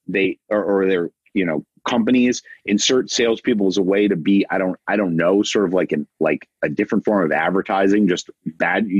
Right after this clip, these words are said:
salesperson as a person who badgers prospects or price discriminates against them or something. I don't know. But all I know is that you need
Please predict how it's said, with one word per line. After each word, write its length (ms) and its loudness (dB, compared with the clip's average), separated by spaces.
salesperson 720 -2
as 180 -2
a 60 0
person 320 0
who 80 2
badgers 580 0
prospects 680 -2
or 120 0
price 340 -2
discriminates 600 0
against 240 -2
them 160 0
or 140 -2
something. 540 -2
I 100 -2
don't 300 -2
know. 320 0
But 120 -2
all 200 2
I 140 2
know 260 4
is 160 0
that 240 0
you 200 4
need 340 4